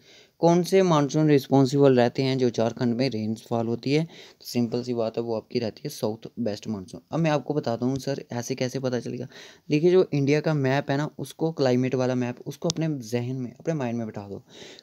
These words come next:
कौन सी स्टेट कहाँ कहाँ पे है, क्योंकि आपको physical division of India तो पढ़नी है, चाहे आप एससी की प्रिपरेशन कर रहे हैं या फिर, अ, एफए की कर रहे हैं, ठीक है, एसआई की या फिर एफए की। तो आपके लिए ये इंपॉर्टेंट है क्योंकि आपको म-,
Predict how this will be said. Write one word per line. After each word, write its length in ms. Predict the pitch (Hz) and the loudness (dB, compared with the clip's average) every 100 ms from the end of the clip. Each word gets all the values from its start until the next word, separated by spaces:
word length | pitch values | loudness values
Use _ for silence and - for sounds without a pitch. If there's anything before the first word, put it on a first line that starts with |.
| - | 4
कौन 200 | 165 175 | 6 8
सी 140 | 185 | 4
स्टेट 260 | 170 170 170 | 6 6 6
कहाँ 220 | 156 147 | 4 4
कहाँ 180 | 147 139 | 4 4
पे 100 | 147 | 2
है, 40 | |
क्योंकि 260 | 147 151 151 | 0 2 4
आपको 180 | 147 | 4
physical 380 | 143 131 127 135 127 | 2 0 4 4 6
division 340 | 123 127 123 | 4 4 2
of 120 | 123 | 2
India 220 | 107 113 | 2 2
तो 60 | 113 | 2
पढ़नी 220 | 120 117 | 0 2
है, 60 | 117 | 2
चाहे 200 | 113 113 | 2 2
आप 180 | 101 - | 2 -2
एससी 320 | 113 - 135 | -4 -2 -2
की 120 | 143 | 0
प्रिपरेशन 360 | 139 135 135 139 | 0 0 0 0
कर 140 | 139 | 0
रहे 100 | 143 | 0
हैं 80 | 147 | -2
या 180 | 123 104 | -2 -4
फिर, 220 | 113 110 _ - - _ _ | -6 -8 _ -20 -20 _ _
अ, 80 | 117 107 | -14 -8
एफए 260 | - 120 113 | -8 -6 -8
की 140 | 107 | -8
कर 140 | - 107 | -10 -10
रहे 120 | 107 | -10
हैं, 140 | - | -12
ठीक 120 | 120 120 | -6 -6
है, 140 | 123 | -4
एसआई 280 | 120 135 135 | 0 2 2
की 180 | 151 170 | 0 -2
या 120 | 127 | -6
फिर 280 | 127 147 160 | -6 -4 -2
एफए 400 | 135 120 - 107 | -2 -4 -4 -8
की। 220 | - 123 _ _ _ _ _ _ _ _ _ _ _ _ - - - _ | -10 -20 _ _ _ _ _ _ _ _ _ _ _ _ -20 -20 -20 _
तो 80 | 143 | 2
आपके 260 | 147 147 175 | 2 8 8
लिए 300 | 180 196 - | 10 10 8
ये 180 | 156 156 | 4 4
इंपॉर्टेंट 460 | 165 147 131 151 | 6 4 4 4
है 120 | 160 180 | 4 4
क्योंकि 340 | 170 151 147 | 4 2 2
आपको 400 | 156 139 - 165 | 2 2 2 2
म-, 340 | 156 127 127 | 4 4 4